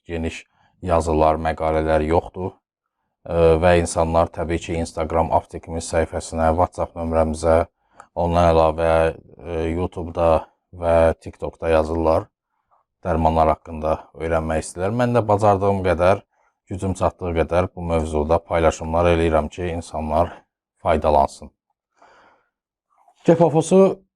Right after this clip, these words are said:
həm Instagramda, həm TikTokda videolarını paylaşmışam. <clears throat>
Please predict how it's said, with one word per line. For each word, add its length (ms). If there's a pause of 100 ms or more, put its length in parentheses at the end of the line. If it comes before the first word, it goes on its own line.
(120)
həm 240
Instagramda, 800 (160)
həm 240
TikTokda 760 (260)
videolarını 680
paylaşmışam. 800 (420)
<clears throat> 80